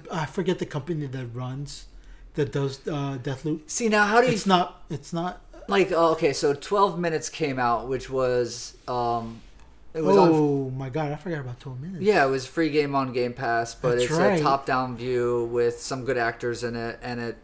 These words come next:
Speaker 2: basically is a death loop. It, it tells a story within an apartment, and certain choices lead to the character's death, and you're trying to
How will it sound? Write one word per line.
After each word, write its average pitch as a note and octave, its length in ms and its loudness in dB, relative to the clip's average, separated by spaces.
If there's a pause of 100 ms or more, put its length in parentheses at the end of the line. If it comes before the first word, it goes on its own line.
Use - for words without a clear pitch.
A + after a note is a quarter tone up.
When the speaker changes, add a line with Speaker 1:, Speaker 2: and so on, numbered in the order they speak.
(880)
Speaker 2:
basically E3 560 4
is B2+ 160 4
a B2 80 0
death A#2+ 340 -4
loop. G#2+ 260 -2
It, A2+ 220 -4 (200)
it G#2 160 -16
tells C#3+ 240 -2
a C#3 60 -4
story C3+ 360 0
within B2+ 240 -4
an A#2+ 60 -10
apartment, A#2+ 520 -2
and A#2+ 160 -10
certain B2+ 320 -4
choices A#2+ 520 -4
lead A#2+ 200 -2
to C3 100 -8
the A#2 80 -4
character's A2+ 520 -6
death, A#2 340 -6
and A2+ 100 -8
you're A2 120 -4
trying A#2 420 -6
to G#2+ 380 -6